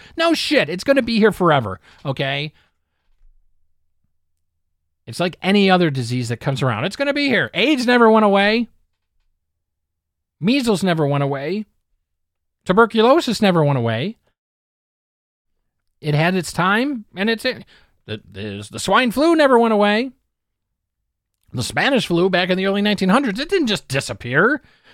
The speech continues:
But these fools out there got a lot of you believing that we have to eradicate covid. You can't go out of your house. You can't have freedom again until covid, there are zero cases.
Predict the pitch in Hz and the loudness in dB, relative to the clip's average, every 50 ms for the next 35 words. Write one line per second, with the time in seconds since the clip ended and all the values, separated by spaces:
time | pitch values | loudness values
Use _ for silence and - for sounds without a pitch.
0 | _ _ _ 190 165 - 262 277 - - - 285 294 320 330 311 - 196 185 180 | _ _ _ -4 0 0 0 0 -2 -2 -2 0 0 0 0 0 -2 -2 -4 -2
1 | 165 185 180 175 175 185 185 180 185 202 220 220 190 196 208 185 180 180 208 247 | -2 -2 -2 0 0 0 0 0 0 2 0 2 2 0 0 0 2 0 0 0
2 | 262 233 185 156 147 131 117 131 143 139 135 - 110 98 90 95 117 120 123 - | 2 0 0 0 0 -2 -2 0 -2 -2 -2 -4 -12 -10 -6 -6 -6 -6 -6 -6
3 | - 117 107 - 127 123 113 101 - _ - - - - 143 202 208 - - 233 | -8 -8 -4 -2 -2 -2 -2 -4 -8 _ -20 -20 -6 0 0 0 0 0 -2 -2
4 | 226 202 190 185 202 208 202 202 196 185 165 - 180 180 143 - - - - - | 0 4 6 6 6 6 6 6 4 4 4 2 0 0 0 -4 -8 -16 -20 -20
5 | - - - 147 202 202 - 233 226 214 208 214 208 - - 220 233 254 262 233 | -20 -4 0 0 2 2 2 2 4 4 4 4 2 -2 -2 -2 0 2 4 2
6 | 190 - 160 156 147 147 143 143 - - - - - 147 147 - 165 151 143 - | 2 2 2 2 2 2 0 0 -4 -20 -12 0 0 0 2 4 4 2 2 0
7 | - - _ _ - - 175 202 254 262 269 262 226 156 160 156 143 139 127 123 | -8 -20 _ _ -4 2 2 2 4 2 0 -2 0 0 2 4 4 2 2 0
8 | 117 113 160 247 320 339 330 294 - - 247 254 269 226 - 190 131 101 - - | -2 0 2 4 6 6 6 4 4 2 2 2 2 2 0 -2 -2 -2 -6 -12
9 | - | -14